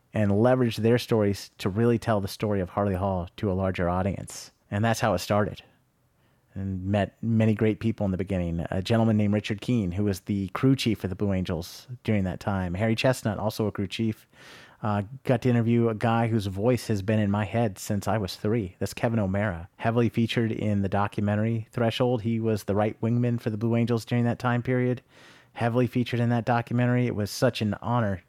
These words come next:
to meet him. And also got to meet Jerry Turkey Tucker, a Vietnam vet, Blue Angel pilot twice. He served, uh, in the last days of the F four Phantom and eventually brought in the Skyhawks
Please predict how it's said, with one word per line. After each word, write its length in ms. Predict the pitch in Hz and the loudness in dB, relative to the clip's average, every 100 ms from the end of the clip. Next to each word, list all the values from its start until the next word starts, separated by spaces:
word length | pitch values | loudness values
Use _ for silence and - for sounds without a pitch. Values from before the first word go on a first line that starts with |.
| - | -4
to 80 | |
meet 220 | 107 110 - | -2 -2 -2
him. 280 | 90 87 - _ - | -4 -4 -10 _ -2
And 360 | 110 104 101 - | 0 0 -2 0
also 220 | 117 135 | 0 0
got 180 | 120 - | 0 -2
to 60 | - | 0
meet 300 | 117 113 - _ | 0 -2 -8 _
Jerry 300 | - 113 123 | -2 2 4
Turkey 320 | 120 120 - 117 | 2 -2 -4 -2
Tucker, 360 | 117 - 80 - _ _ _ _ - | -2 -2 -8 -12 _ _ _ _ -2
a 40 | |
Vietnam 380 | 113 117 117 110 | 0 2 2 2
vet, 320 | 113 120 - 92 - _ - | 2 2 0 -12 -18 _ 0
Blue 160 | 127 | 4
Angel 220 | 127 117 | 4 4
pilot 440 | - 113 117 127 - - | 0 2 4 4 0 -12
twice. 560 | - 120 127 139 - - | -2 0 0 -2 -8 -8
He 120 | 117 | -8
served, 520 | - 120 117 113 113 - | 0 4 4 2 -4 -2
uh, 340 | 107 104 104 | 0 2 2
in 80 | 110 | 2
the 80 | 104 | 2
last 260 | 110 110 - | 2 2 2
days 260 | 117 113 | 2 2
of 100 | 110 | 0
the 100 | 110 | 0
F 140 | 110 - | -2 0
four 160 | 120 | -2
Phantom 480 | - 113 117 127 131 _ - | 0 0 0 0 -2 _ -4
and 300 | 107 104 104 | 0 2 2
eventually 400 | 101 110 - 107 | 2 0 2 0
brought 260 | 101 104 | 2 2
in 120 | 107 101 | 2 0
the 40 | |
Skyhawks 760 | - 110 120 123 123 127 - | 0 2 4 4 2 0 -6